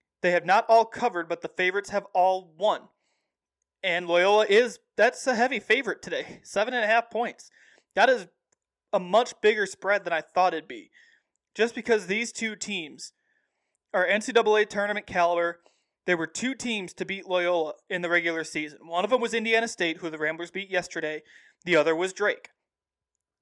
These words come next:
And I know Drake's down Roman Penn. They had Roman Penn when these two teams played last time. He's out today. They're still down Tank Hemphill. The only thing I can figure is the minutes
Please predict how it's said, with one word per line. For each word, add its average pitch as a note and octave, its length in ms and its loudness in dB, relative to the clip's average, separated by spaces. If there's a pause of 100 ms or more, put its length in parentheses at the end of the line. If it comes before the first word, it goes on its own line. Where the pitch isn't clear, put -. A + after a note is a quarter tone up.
And F3 120 0
I E3 60 6
know F3+ 200 2
Drake's F#3+ 340 0
down F#3+ 300 2
Roman F#3 300 0
Penn. G3 340 -2 (560)
They E3 120 -2
had F3 200 2
Roman F#3+ 260 0
Penn F#3+ 400 -2 (380)
when F3 140 -4
these E3+ 160 -8
two F3+ 120 -2
teams E3 240 -8
played D#3+ 260 0
last D3+ 260 -2
time. F3 300 -6 (280)
He's F#3+ 260 -6
out F3 220 4
today. D#3+ 360 -4 (380)
They're D3+ 100 -6
still G#3 300 2
down G#3 240 0
Tank F#3+ 280 -4
Hemphill. D#3+ 480 -4 (1400)
The F#3 100 -2
only G#3+ 180 4
thing A#3 140 0
I A3 80 6
can G3+ 140 -2
figure F#3 340 0
is D#3+ 140 -6
the D3 100 -2
minutes D3+ 640 -2